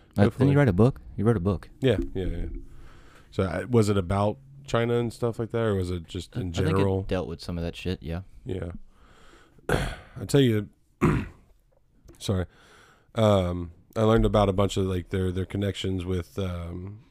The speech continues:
Speaker 2: like, the W H O and shit when I, when I started listening to Valuetainment.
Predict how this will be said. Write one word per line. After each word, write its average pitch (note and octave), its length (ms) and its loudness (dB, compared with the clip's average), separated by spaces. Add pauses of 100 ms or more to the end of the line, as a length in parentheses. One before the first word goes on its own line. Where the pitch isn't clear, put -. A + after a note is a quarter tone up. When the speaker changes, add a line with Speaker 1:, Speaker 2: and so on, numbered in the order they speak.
(300)
Speaker 2:
like, G#2+ 260 -2
the F#2+ 80 -10
W F#2 400 0
H F#2 240 -4
O F#2+ 220 2
and F2+ 120 -4
shit F#2 260 -4 (760)
when G2 260 2
I, F#2 420 -2 (140)
when G2+ 160 -2
I F#2 60 2
started G2 280 2
listening F#2+ 420 -2
to F#2 240 -4
Valuetainment. G2+ 800 -2